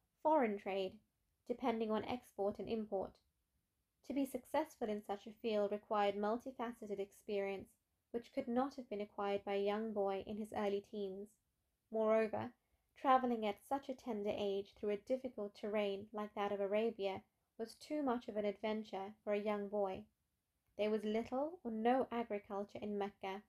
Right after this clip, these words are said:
or the area around it. Few, if any, industrial occupations were available. The Arabs actually looked down on anyone engaged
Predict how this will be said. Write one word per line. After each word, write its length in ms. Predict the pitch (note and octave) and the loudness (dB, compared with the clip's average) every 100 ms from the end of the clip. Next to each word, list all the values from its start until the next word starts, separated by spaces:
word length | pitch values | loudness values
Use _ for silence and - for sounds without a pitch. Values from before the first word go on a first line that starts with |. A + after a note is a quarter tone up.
| _ _ - | _ _ 0
or 180 | C4+ C4+ | 4 6
the 180 | B3 | 4
area 440 | G#3+ G#3 G3+ G3+ G#3 | 4 2 2 2 0
around 320 | G#3 A3 G#3+ | -2 -2 -4
it. 140 | - - - _ _ _ _ _ _ _ | -6 -8 -14 _ _ _ _ _ _ _
Few, 380 | C4+ C4 C4 B3+ - _ - | 0 4 4 2 -4 _ -6
if 140 | B3 - | -6 -4
any, 380 | - C#4 B3+ A3 | 0 2 2 2
industrial 580 | G#3 G#3+ A3+ - G#3+ G3+ | 0 0 -2 -4 -2 0
occupations 680 | G#3 - - G#3+ G#3+ G3+ G3+ | -2 -8 -6 -6 -6 -8 0
were 160 | G3+ | 2
available. 580 | G3+ G3+ G3+ G3 G3 G3 - _ _ _ _ _ _ | 2 2 0 0 -2 -4 -10 _ _ _ _ _ _
The 100 | - - | -8 2
Arabs 340 | C4 C#4 C4 | 4 4 2
actually 420 | B3 B3 - A#3+ | -2 -2 -4 -2
looked 220 | A#3 A3+ | -2 -2
down 400 | - A#3+ A3+ G3+ G3+ | 2 2 4 0 -4
on 120 | - | -6
anyone 420 | A3 A3 G#3 G#3 | -2 -2 0 0
engaged 460 | G#3 G3+ A3 G#3+ | -2 -2 0 -2